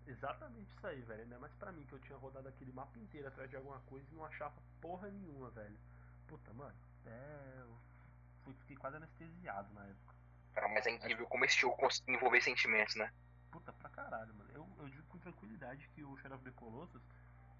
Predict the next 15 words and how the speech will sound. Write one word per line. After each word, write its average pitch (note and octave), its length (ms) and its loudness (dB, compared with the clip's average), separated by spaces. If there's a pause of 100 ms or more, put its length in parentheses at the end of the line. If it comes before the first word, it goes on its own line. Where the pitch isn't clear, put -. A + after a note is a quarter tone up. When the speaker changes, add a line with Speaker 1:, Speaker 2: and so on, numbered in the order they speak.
Speaker 1:
foi A#2+ 240 -6
o, B2+ 60 -8
o B2+ 420 -8 (100)
jogo C#3 400 -8 (160)
que C#3 80 -12
me C3+ 100 -10
fez B2+ 220 -12
perceber C#3 680 -10 (500)
o C3 100 -10 (120)
quão, D#3 460 -8 (1120)
o - 60 -14 (120)
quão B2+ 180 -10 (1040)
pode B2+ 220 -6
ser C3+ 100 -12
profundo C3 600 -8